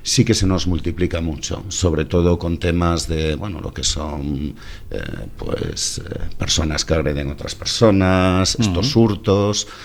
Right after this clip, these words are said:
Speaker 1: estos robos con intimidación que estamos hablando,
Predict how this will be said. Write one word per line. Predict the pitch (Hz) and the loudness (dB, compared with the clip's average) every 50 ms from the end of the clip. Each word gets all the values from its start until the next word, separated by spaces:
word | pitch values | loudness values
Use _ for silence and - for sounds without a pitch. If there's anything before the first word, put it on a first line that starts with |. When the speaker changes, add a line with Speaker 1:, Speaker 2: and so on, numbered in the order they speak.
| - - - - | -18 -18 -4 0
Speaker 1:
estos | 95 92 - - - 92 85 82 | 2 2 2 2 2 2 2 4
robos | 82 90 95 90 85 82 | 4 4 6 6 4 2
con | - 85 82 82 | 2 2 4 4
intimidación | 82 78 82 80 82 78 80 76 - - 110 113 110 107 104 101 | 2 2 2 0 0 0 -2 -2 -2 0 2 2 2 2 2 0
que | 90 | 0
estamos | - - 90 85 82 80 - 85 | -2 -2 -2 -2 -2 -2 -2 -2
hablando, | 85 87 98 110 117 104 98 95 98 98 98 98 | -2 0 2 2 2 2 2 0 0 0 0 -2